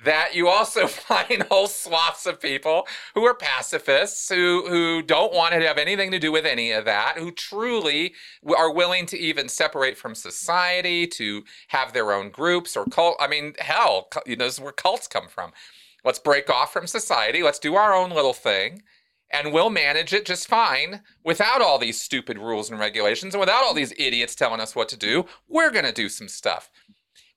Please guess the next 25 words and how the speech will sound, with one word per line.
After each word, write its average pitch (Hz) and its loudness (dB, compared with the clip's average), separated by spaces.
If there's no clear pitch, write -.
Perfectly 143 0
fine 156 0
context, 156 -2
perfectly - -4
fine, 139 0
reasonable, 120 -6
rational 110 -2
way 117 0
to 104 2
behave. 123 -4
I 131 0
just, 151 -4
but 156 -2
it 160 0
just, 160 -2
again, 151 0
seems 143 -6
to - -8
be 117 -2
the 113 -2
exception - -6
rather 98 -2
than 92 -6
the 92 -12
rule, 104 -6